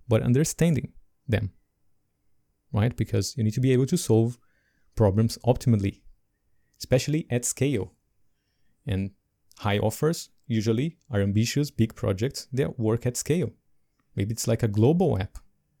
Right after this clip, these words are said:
you know, and you need to know how to deal with, like, loads of, loads of data. You need to create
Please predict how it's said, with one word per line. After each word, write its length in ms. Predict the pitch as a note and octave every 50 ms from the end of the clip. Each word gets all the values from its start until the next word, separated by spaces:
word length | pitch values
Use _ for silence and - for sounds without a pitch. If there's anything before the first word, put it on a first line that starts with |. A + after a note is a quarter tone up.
| _ _ _ _ _ _ _ _ _
you 120 | - G#2+ F#2
know, 200 | F#2+ G#2 B2+ C#3
and 100 | A#2 G#2+
you 40 | G#2
need 140 | A2 A#2 -
to 80 | - D3+
know 240 | C#3+ A#2+ A2 C3 C#3+
how 160 | A#2+ B2+ C#3+
to 140 | - - E3+
deal 220 | C#3 A#2 A2+ B2
with, 220 | D3 D#3+ - -
like, 200 | C3+ B2+ A#2+ -
loads 300 | A#2+ A2+ A2 B2 C#3 C#3
of, 100 | D#3+ D3
loads 220 | A#2 A2 A2 G#2+ A#2
of 100 | C#3 B2+
data. 460 | B2 B2+ C3+ C3+ - C3 B2 B2+ - _ _ _ _ _ _ _ _ _ _ _ _ _ _ _ _ _ _ _ _ _ _ _ _ _ _ _ _ _ _ _ _ _ _ _ -
You 80 | A2
need 160 | G#2 A2+ A#2
to 100 | - -
create 420 | C3+ - E3+ D#3+ C3 C3 D3 -